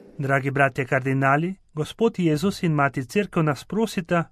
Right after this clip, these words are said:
da bi za te drže svetosti pričevali še z večjim navdušenjem in žarom. Ravno v tem dopolnilu zastonskega darovanja je kardinalova svetost. Zato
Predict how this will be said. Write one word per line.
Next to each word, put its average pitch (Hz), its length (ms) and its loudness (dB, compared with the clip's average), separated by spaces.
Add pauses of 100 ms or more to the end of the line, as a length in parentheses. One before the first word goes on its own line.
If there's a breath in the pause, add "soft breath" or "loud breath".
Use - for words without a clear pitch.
da 143 160 -2
bi 143 120 0
za 127 260 0
te 226 240 -2
drže 160 460 0
svetosti 190 720 -4
pričevali 160 680 -2
še 185 180 0
z 165 100 0
večjim 214 360 2
navdušenjem 143 720 2
in 131 140 -2
žarom. 107 460 -4 (280)
Ravno 143 320 4
v 127 80 -4
tem 160 240 2
dopolnilu 151 560 2
zastonskega 147 760 0
darovanja 143 640 0 (120)
je 139 120 -6
kardinalova 170 760 4
svetost. - 680 -4 (320)
Zato 131 500 -2